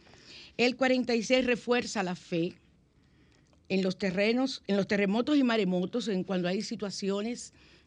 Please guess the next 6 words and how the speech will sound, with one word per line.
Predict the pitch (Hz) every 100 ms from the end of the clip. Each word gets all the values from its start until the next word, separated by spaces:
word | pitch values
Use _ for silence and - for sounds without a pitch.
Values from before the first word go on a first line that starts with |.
| -
eh, | 185 180 170 156 156
que | 180
se | 196
pueden | 160 180 208 208 180 - -
presentar, | 175 185 165 170 180 190 _ _ - _ _ _ _ -
eh, | 165 156 143 - -